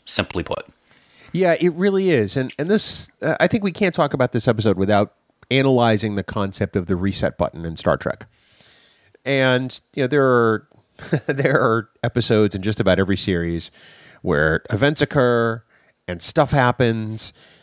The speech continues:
Speaker 2: and some of it's pretty serious stuff, and at the end, it all gets reset back to normal. Like, somebody pressed a giant reset button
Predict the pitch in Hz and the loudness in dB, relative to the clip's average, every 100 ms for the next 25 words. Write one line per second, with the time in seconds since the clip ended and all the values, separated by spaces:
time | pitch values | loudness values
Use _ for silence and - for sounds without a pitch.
0 | _ - 101 95 90 87 85 139 135 135 | _ -4 -2 0 0 -2 -4 -2 0 0
1 | - 143 123 120 135 117 110 - 117 107 | 0 0 0 0 2 2 0 0 0 0
2 | 113 98 104 117 127 120 92 104 117 110 | 0 -2 0 2 2 2 2 2 2 -2
3 | - 92 98 113 120 101 98 - 104 90 | -4 -2 0 0 -2 0 0 0 -2 -2
4 | 85 78 76 - 113 107 90 - 95 85 | -2 -2 -6 -4 -2 -2 -2 -2 -2 -6
5 | 76 - 127 131 131 - 92 107 113 - | -10 -2 2 2 0 -4 -6 -2 0 0
6 | 104 - 98 90 92 | -2 2 0 0 -10